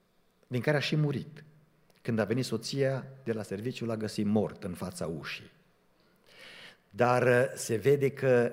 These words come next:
nu a murit în momentul în care a făcut stroke-ul, infarctul cerebral, pentru că a fost conștient de ce s-a întâmplat cu el. S-a străduit, s-a putut constata, s-a străduit să deschidă ușa.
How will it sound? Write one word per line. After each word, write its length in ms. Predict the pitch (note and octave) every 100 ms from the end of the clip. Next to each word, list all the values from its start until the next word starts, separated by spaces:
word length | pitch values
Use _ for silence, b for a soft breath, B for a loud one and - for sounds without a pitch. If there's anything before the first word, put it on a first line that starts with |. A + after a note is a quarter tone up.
| -
nu 200 | A2 A#2
a 80 | F3+
murit 320 | F#3 E3+ F3
în 120 | D3+
momentul 440 | C3 B2 C3 B2+ A#2
în 60 |
care 180 | A2 A2
a 60 | A2
făcut 320 | A2 - G2
stroke-ul, 580 | - - G2 G2 C3+ E3+ - - -
infarctul 480 | G2+ G2 G#2+ - B2
cerebral, 580 | B2+ C3 G2 F2+ G#2+ - - _ _ _ b b b -
pentru 220 | G#2 G#2+
că 80 | G2+
a 40 |
fost 240 | - A#2+
conștient 480 | - A#2 A2+ - C#3+
de 60 | B2+
ce 140 | A#2+
s-a 140 | A2 A2
întâmplat 500 | G#2 G#2 G2 A2 -
cu 120 | G2+
el. 320 | F2+ E2 - - b b b b b b b _
S-a 200 | - B2+
străduit, 680 | - B2 A2+ F3+ F3 - - - - - _
s-a 200 | - A#2+
putut 280 | A2+ D#3
constata, 400 | D3+ B2+ A#2+ B2
s-a 160 | C3+ C3
străduit 440 | - A#2 A#2 D3+
să 120 | D#3 B2
deschidă 460 | A#2 - C3+ B2
ușa. 420 | B2 A2+ - -